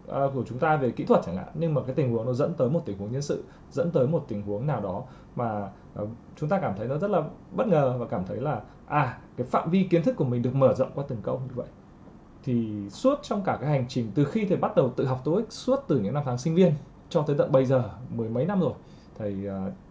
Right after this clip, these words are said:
đồng hành cùng các bạn trẻ trong hành trình chinh phục mục tiêu toeic, à, sáng lập, quản lý trung tâm, phát triển trung tâm hoặc Allergy English đến giờ, thì thầy vẫn luôn luôn có cảm, cảm giác hứng thú như vậy trong suốt cái, cái hành trình đó.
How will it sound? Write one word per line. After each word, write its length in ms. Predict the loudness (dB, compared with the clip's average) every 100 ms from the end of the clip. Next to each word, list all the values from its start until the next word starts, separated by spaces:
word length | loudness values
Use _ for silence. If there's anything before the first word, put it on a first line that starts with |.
| 0
đồng 180 | 0
hành 260 | 2 -2 -2
cùng 100 | -6
các 160 | -6 -6
bạn 120 | -6 -10 -18 -20 -4
trẻ 260 | -2 -2 -4
trong 120 | -4
hành 100 | -4
trình 120 | -4 -6
chinh 140 | -4
phục 160 | -4 -6
mục 140 | -6
tiêu 120 | -4
toeic, 260 | 0 0 0 -6 -20 -20 -16
à, 100 | -10
sáng 220 | -8 -2 0
lập, 160 | 0
quản 180 | -2 -6
lý 80 | -6
trung 180 | -4 2
tâm, 240 | 2 2
phát 160 | 0 -4
triển 180 | -4 -4
trung 180 | -6 -2
tâm 160 | -2 -2 -8 -14
hoặc 140 | -8 -2
Allergy 360 | 0 0 0
English 360 | -4 -4 -6 -6
đến 140 | -4
giờ, 200 | -2 -4 -6 -14 -20 -20 -8
thì 520 | 0 2 2 0 -2 -6 -10 -20 -8
thầy 340 | -4 -2 -4
vẫn 300 | 0 0 0 0
luôn 140 | 2
luôn 160 | 4 4
có 100 | 4
cảm, 220 | 2 -2 -4 -12 -12
cảm 160 | -8 -4
giác 140 | -4 -6 -10 -12
hứng 280 | 0 2 2
thú 240 | 2 0 0
như 80 | 0
vậy 180 | -2 -6 -16 -20 -12
trong 160 | -8 -6
suốt 180 | -4 -4
cái, 280 | -4 -6 -4
cái 100 | -2
hành 120 | -2 -4
trình 200 | -6 -6
đó. 160 | -6